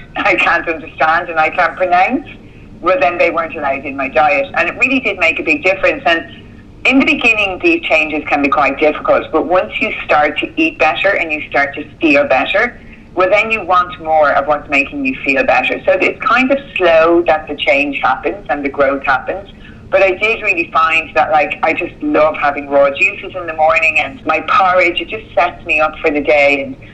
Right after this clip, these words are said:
you know, started to replace my coffee with things like matcha tea, which is, matcha green tea is like a powdered form of green tea.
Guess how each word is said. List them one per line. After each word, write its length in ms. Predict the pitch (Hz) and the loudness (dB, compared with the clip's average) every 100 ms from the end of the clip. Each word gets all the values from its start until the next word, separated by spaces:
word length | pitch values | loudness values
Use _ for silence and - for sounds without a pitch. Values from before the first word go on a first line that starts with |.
| - | -16
you 100 | - | -2
know, 140 | 185 160 | 0 2
started 320 | 196 180 180 | 2 2 0
to 120 | 170 165 | -2 0
replace 380 | 151 160 156 151 | 0 2 0 0
my 120 | 139 | -4
coffee 440 | 139 - 151 151 139 | -2 0 -2 -2 -4
with 100 | 139 | -4
things 200 | 143 143 | -6 0
like 180 | 139 135 | 0 0
matcha 400 | 151 151 - 131 180 | -2 -2 -6 -6 -4
tea, 200 | 196 143 | -2 -2
which 180 | 147 | -4
is, 60 | 156 147 - | -10 -14 -4
matcha 380 | 180 190 202 190 | -2 0 -2 0
green 280 | 180 160 151 | 0 0 -2
tea 220 | 175 156 | 0 0
is 80 | 147 | 2
like 160 | 139 135 | 0 0
a 60 | |
powdered 640 | - - 185 185 180 156 - | -6 -2 2 2 2 -2 2
form 240 | 151 139 | 2 2
of 100 | 131 | 0
green 320 | - 143 135 | 0 2 2
tea. 500 | 135 - 180 151 - | -2 0 2 2 -2